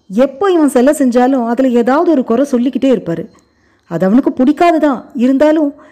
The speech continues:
"என்னமோ அப்பா சொல்றாரு" அப்படின்னு சொல்லி அதை கேட்டுட்டு அடுத்த முறை அதை கொஞ்சம் திருத்திக்க முயற்சி பண்ணுவான். இதே மாதிரி நாட்கள் ஓடிக்கிட்டே இருந்தது. கொஞ்ச நாள் கழிச்சு பார்த்தா அவங்க அப்பாவோட சிலை சரியா விக்காமலே போயிடுச்சு.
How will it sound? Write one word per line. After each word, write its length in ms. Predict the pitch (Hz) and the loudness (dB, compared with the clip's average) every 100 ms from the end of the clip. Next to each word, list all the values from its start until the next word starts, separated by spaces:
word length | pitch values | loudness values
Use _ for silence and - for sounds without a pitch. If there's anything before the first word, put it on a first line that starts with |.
| _ | _
"என்னமோ 320 | 202 214 254 | -4 -2 0
அப்பா 220 | 285 285 294 | 0 0 0
சொல்றாரு" 520 | 277 247 262 254 - | 0 2 2 2 -2
அப்படின்னு 260 | - 220 262 | -8 -2 0
சொல்லி 220 | 254 240 | 0 0
அதை 160 | 254 214 | 0 -2
கேட்டுட்டு 540 | 240 247 254 262 226 - - _ | 0 0 0 -2 -2 -6 -18 _
அடுத்த 300 | 226 269 359 | -4 -2 2
முறை 400 | 285 302 294 - | 2 4 2 -2
அதை 200 | 254 254 | -4 -2
கொஞ்சம் 240 | 285 302 330 | 0 -2 -2
திருத்திக்க 320 | 269 262 240 | -4 -4 -4
முயற்சி 320 | 196 185 170 | -4 -6 -6
பண்ணுவான். 320 | 170 156 151 - _ _ _ _ _ | -8 -8 -10 -16 _ _ _ _ _
இதே 300 | 247 294 359 | 0 2 4
மாதிரி 500 | 349 294 294 294 262 - _ _ _ _ _ _ _ | 2 2 0 -2 -4 -14 _ _ _ _ _ _ _
நாட்கள் 500 | 262 285 294 311 247 | -2 0 2 2 2
ஓடிக்கிட்டே 260 | 254 233 240 | 2 -2 -2
இருந்தது. 400 | 233 160 151 - _ _ _ _ _ _ _ _ _ | -2 -4 -12 -18 _ _ _ _ _ _ _ _ _
கொஞ்ச 300 | - 320 359 | -2 0 0
நாள் 160 | 403 | 0
கழிச்சு 300 | 392 320 330 339 | 2 0 0 -2
பார்த்தா 460 | 262 262 277 233 254 _ | -2 -2 -2 -4 -10 _
அவங்க 240 | 254 277 | -4 -2
அப்பாவோட 380 | 247 - 359 311 | -4 -2 0 0
சிலை 420 | 247 233 254 226 233 - | 0 0 0 -2 -6 -16
சரியா 340 | - 247 294 | -4 0 0
விக்காமலே 440 | 240 240 302 262 269 | 0 0 0 2 2
போயிடுச்சு. 400 | 214 175 - | 0 -4 -8